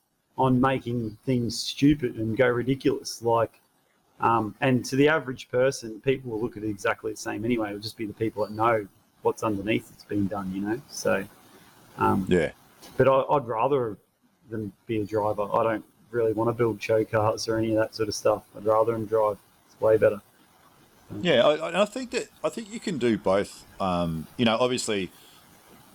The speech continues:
Speaker 2: show car is an open-ended question too. You know,
Speaker 1: Yeah.
Speaker 2: like, you put it up on jacks and you put the mirrors and the
Speaker 1: Yeah.
Speaker 2: lights and, like, you know, everything's chrome plated and you'd never wanna drive it. But
Speaker 1: Yeah.
Speaker 2: there's plenty of guys who daily drive their car and take
Speaker 1: Oh,
Speaker 2: it to a show and it,
Speaker 1: definitely,
Speaker 2: it can,
Speaker 1: yeah.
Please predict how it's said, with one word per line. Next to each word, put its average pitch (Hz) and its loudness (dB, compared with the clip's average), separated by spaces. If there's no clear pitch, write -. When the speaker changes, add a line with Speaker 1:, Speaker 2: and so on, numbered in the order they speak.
Speaker 2:
show 120 2
car 95 0
is 90 -4
an 95 -2
open-ended 92 -4
question 87 -4
too. 120 2
You 92 0
know, 90 2
Speaker 1:
Yeah. 90 2
Speaker 2:
like, 90 -2
you 92 -12
put 107 0
it 95 2
up 95 0
on 95 -4
jacks 101 -4
and 95 -4
you 92 -4
put - -8
the 98 -6
mirrors 101 2
and 101 0
the 95 4
Speaker 1:
Yeah. 101 4
Speaker 2:
lights - -4
and, 98 -8
like, 95 -6
you 117 -6
know, 104 0
everything's 110 -2
chrome 107 -2
plated 101 2
and 101 -2
you'd 101 -2
never 104 2
wanna 92 0
drive 104 2
it. 107 -6
But 110 4
Speaker 1:
Yeah. 95 -2
Speaker 2:
there's 131 -2
plenty 139 0
of 101 -2
guys 104 2
who 104 -4
daily 101 2
drive 95 0
their 92 0
car 98 2
and 92 0
take 147 4
Speaker 1:
Oh, 143 4
Speaker 2:
it 87 -6
to 90 -4
a 82 -6
show 95 2
and 95 2
it, 90 2
Speaker 1:
definitely, 135 2
Speaker 2:
it - -10
can, 135 2
Speaker 1:
yeah. 139 2